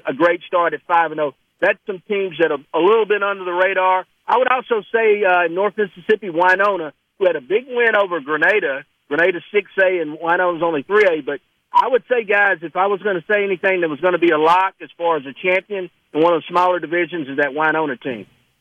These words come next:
You should see, if you get a chance to see them play this year, they're, they're probably gonna be undefeated and win that, uh, the, uh, the three A state championship, in my opinion.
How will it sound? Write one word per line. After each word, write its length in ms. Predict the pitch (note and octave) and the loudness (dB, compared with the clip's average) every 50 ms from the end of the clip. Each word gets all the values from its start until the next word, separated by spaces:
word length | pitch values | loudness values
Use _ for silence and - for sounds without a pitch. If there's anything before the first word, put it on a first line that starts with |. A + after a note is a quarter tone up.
| _ | _
You 180 | - C3 C#3 D3 D3 | -4 -2 -2 0 0
should 140 | - E3 C#3+ - | 0 -2 0 0
see, 200 | G3 F#3+ F#3 F#3 F3+ | 0 0 0 0 -2
if 160 | E3 C#3 - | -4 -4 -8
you 60 | D3+ | -8
get 140 | C#3+ E3+ D#3 | -6 -6 -6
a 40 | D3 | -6
chance 300 | - F#3+ F3 E3+ D#3+ - - | -4 -2 0 0 -2 -4 -8
to 80 | D3 C3 - | -18 -8 -2
see 100 | - E3 | -2 0
them 220 | D3+ D#3 D3+ C#3 B2+ | 0 0 -2 -4 -4
play 220 | - D#3 D3 C#3 | -2 0 0 0
this 200 | B2+ C3 B2 - | 0 -2 -4 -2
year, 220 | C#3+ C#3 A#2+ G#2+ - _ _ _ _ | -2 0 0 -2 -4 _ _ _ _
they're, 420 | - C#3 D#3 E3+ E3 D#3+ D#3 D3+ C#3 _ _ | 0 0 2 2 2 0 -2 -6 -8 _ _
they're 200 | C#3+ D3 D3 D3 | -2 0 0 0
probably 440 | B2+ - - F3+ F#3 F#3+ F3+ F#3 F3 | -2 0 0 2 2 2 0 -2 -4
gonna 260 | D#3 E3 F3 E3+ E3 | -2 -2 -4 -4 -4
be 420 | D3 D#3 D#3+ D#3+ D#3+ D#3+ D#3 D3+ D3 _ _ _ _ | -2 -2 -2 -2 -2 -4 -6 -10 -12 _ _ _ _
undefeated 720 | - D#3 E3 F3+ F3 E3 - - F3 E3 E3+ D#3+ E3 D3+ | -2 -2 0 0 -2 -4 -2 0 0 2 2 0 -2 -2
and 180 | D3+ D3 C#3+ C#3+ | -4 -6 -4 -4
win 160 | D#3+ D#3+ D#3 | -2 -2 0
that, 160 | D3+ D3 D3 C#3+ - - - - | 0 0 -2 -2 -8 -20 -10 -4
uh, 240 | - D3 C3 C3 C3 | -2 0 0 0 0
the, 280 | B2 B2+ C3 B2+ C3 B2+ | -2 -2 -2 0 2 2
uh, 220 | B2 A#2+ A#2 A#2 G#2+ _ _ _ _ _ - | 2 0 -2 -4 -6 _ _ _ _ _ -4
the 100 | C3+ A#2+ | -4 -2
three 240 | - E3 F3 F3+ E3+ | 2 4 4 4 4
A 140 | D#3+ D3 - | 2 -2 -6
state 260 | - - D3+ C#3+ C3 | -12 -12 -12 -12 -12
championship, 520 | - D#3+ C#3+ B2+ A2+ A#2 G#2 - B2 G#2+ - - | -12 -12 -12 -12 -14 -16 -16 -14 -14 -14 -12 -10
in 80 | A#2 | -6
my 180 | A#2+ A#2 A#2 A2 | -4 -4 -4 -4
opinion. 320 | - - A2 G2 F2+ D2+ | -6 -10 -12 -12 -14 -16